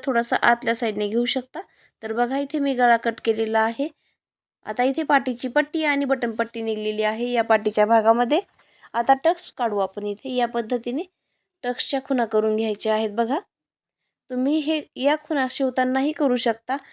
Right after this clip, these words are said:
पण बऱ्याच वेळेस काय होतं, आपल्याला शिवताना जास्त वेळ जातो मग अशा खुणा करत बसण्यापेक्षा. त्यापेक्षा श-, कटिंग करताना लगेचच आपल्यासमोर कपडा असतो आणि आपण कटिंग, अ, करतानाच मार्किंग केलं तर सोपं जातं.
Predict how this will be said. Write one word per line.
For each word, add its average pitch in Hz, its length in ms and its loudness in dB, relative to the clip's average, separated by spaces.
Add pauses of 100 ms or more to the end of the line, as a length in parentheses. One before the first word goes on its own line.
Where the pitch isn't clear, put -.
(240)
पण 247 160 -4
बऱ्याच 285 320 2
वेळेस 269 200 2
काय 294 180 -2
होतं, 254 260 0
आपल्याला 240 420 2 (320)
शिवताना 269 580 2
जास्त 277 320 0
वेळ 277 220 6
जातो 214 320 2
मग 214 140 0
अशा 220 240 2
खुणा 233 240 -2
करत 220 220 -2
बसण्यापेक्षा. 214 640 -2 (380)
त्यापेक्षा 262 500 -2
श-, - 140 -10 (400)
कटिंग 277 280 -2
करताना 302 440 2
लगेचच 285 460 0
आपल्यासमोर 269 500 2
कपडा 247 320 4
असतो 247 400 2 (480)
आणि 233 200 -4
आपण 240 240 -2
कटिंग, 247 300 -2 (100)
अ, 220 180 -2
करतानाच 247 540 0
मार्किंग 247 400 2
केलं 262 220 0
तर 254 100 -2
सोपं 226 300 2
जातं. 214 300 -2